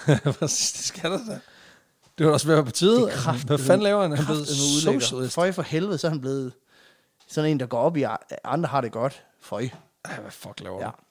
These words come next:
Speaker 1: Nå,
Speaker 2: For alle-,
Speaker 1: sindssygt.
Speaker 2: for allerede mens William, han går på jurastudiet på Harvard, der begynder han simpelthen at interessere sig for socialisme.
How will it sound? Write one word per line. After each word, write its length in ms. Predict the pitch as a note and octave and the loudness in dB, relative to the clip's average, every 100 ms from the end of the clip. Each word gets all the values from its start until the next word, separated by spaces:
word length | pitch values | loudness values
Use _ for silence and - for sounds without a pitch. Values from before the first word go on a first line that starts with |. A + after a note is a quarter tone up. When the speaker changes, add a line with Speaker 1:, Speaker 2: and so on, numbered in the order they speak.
| _ _ - | _ _ -2
Speaker 1:
Nå, 240 | D#3 A3 A#3+ - | 4 4 2 -8
Speaker 2:
For 100 | - | -2
alle-, 200 | - A#3 | 6 6
Speaker 1:
sindssygt. 380 | - G#3 D#3 B2 | 6 6 4 2
Speaker 2:
for 80 | - | 2
allerede 240 | F#3 A3 | 4 4
mens 260 | G#3+ A#3 F#3 | 6 6 4
William, 300 | F3+ A3 G3 | 2 2 2
han 160 | C#3+ E3 | -2 0
går 140 | D#3+ | 0
på 140 | C#3 C#3 | 0 -2
jurastudiet 680 | D3+ G#3 E3+ - D3 A#2 | -2 -2 -2 -2 -6 -6
på 100 | A2 | -6
Harvard, 400 | A#2 D3 F3+ D3 | -2 0 0 0
der 80 | - | -2
begynder 300 | F#3+ G3+ G3 | -2 -2 -2
han 120 | B2+ | -2
simpelthen 320 | B2 D#3+ C3+ B2 | -4 -6 -6 -6
at 60 | |
interessere 380 | A#2+ - - C#3+ | -10 -8 -4 -4
sig 140 | - | -6
for 80 | B2 | -12
socialisme. 680 | A#2+ B2+ - B2+ G3 - G#3 | -10 -8 -6 -4 -4 -4 -10